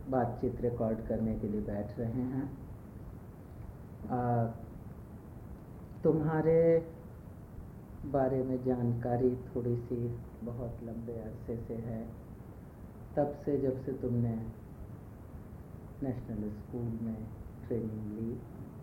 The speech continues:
और जहाँ तक मुझे ख्याल है, जब तुम पहली बार कलकत्ता सन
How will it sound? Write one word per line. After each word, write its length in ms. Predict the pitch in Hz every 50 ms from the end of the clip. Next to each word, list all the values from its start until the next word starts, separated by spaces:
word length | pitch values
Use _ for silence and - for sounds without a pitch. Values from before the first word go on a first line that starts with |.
| - -
और 100 | 135 131
जहाँ 220 | 127 139 139 131 120
तक 140 | - 127 117 131
मुझे 240 | 131 127 143 156
ख्याल 340 | 143 - - 131 127 127 127
है, 160 | 131 139 131
जब 160 | 135 127 117 -
तुम 80 | 127
पहली 300 | 123 - 127 127 135 139
बार 180 | 131 135 135 131
कलकत्ता 600 | - - 131 127 - 143 131 - - - 151 151
सन 460 | - - 139 135 139 131 123 120